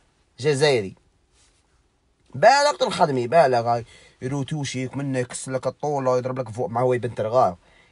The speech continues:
يضرب لك بيستولي فوا شباب وكاع، بالك تتسقدي.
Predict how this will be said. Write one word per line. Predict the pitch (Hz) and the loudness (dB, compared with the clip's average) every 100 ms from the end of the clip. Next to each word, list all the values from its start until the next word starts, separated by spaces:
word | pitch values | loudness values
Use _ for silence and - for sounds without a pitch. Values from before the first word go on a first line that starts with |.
| _ | _
يضرب | 104 127 | -4 -4
لك | 123 - | -4 -8
بيستولي | 123 - 135 123 | -10 -6 -6 -6
فوا | 110 135 | -4 -4
شباب | 123 147 160 | -4 -6 -2
وكاع، | 185 - _ - | -4 -6 _ -4
بالك | 139 143 | -2 -2
تتسقدي. | - - 90 90 | -6 -14 -14 -14